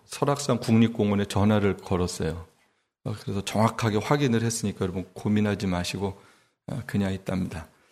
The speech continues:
아, 제가 그래서 사실 충격을 받았어요. 어떻게 그런 이야기를 그렇게 굉장히 보편적으로 이렇게 알고 있고 많은 사람들이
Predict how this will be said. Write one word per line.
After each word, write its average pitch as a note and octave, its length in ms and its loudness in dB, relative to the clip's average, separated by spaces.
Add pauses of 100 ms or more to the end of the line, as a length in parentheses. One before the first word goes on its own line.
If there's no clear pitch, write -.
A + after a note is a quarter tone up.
(460)
아, - 500 -8
제가 A2 340 0 (520)
그래서 B2+ 260 0 (140)
사실 C3+ 240 -2
충격을 F3+ 440 4
받았어요. G#2 640 -2
어떻게 - 280 -6
그런 D3 520 2
이야기를 A#2+ 840 2 (800)
그렇게 B2 300 -2 (640)
굉장히 A#2+ 360 4
보편적으로 A2 920 2
이렇게 G2+ 260 -4
알고 G#2+ 400 2
있고 G#2 160 -2
많은 A2 340 2
사람들이 A#2+ 640 0